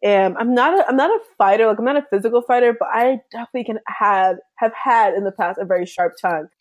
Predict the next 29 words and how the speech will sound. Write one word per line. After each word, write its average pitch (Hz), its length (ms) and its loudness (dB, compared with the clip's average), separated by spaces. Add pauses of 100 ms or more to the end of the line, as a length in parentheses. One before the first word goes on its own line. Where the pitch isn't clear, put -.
So 269 160 -2
working 285 400 0
on 208 220 -2
just, 202 180 -2
like, 190 180 -2 (760)
using 214 560 -2
more 185 240 2
loving 185 460 0
language 180 440 -2
has 254 140 -2
been 247 160 -2
really 254 180 2
important 254 380 -4
to 269 80 -4
me, 240 140 -2
but 220 240 0
also 262 400 -2
my 233 200 0
internal 185 640 -2
dialogue. 170 800 0
My 220 200 -2
internal 269 340 0
dialogue 175 480 4 (260)
is 190 580 0 (400)
the 202 140 0
voice 190 300 0
of 220 100 0
white 180 160 -2
supremacy. 190 600 -6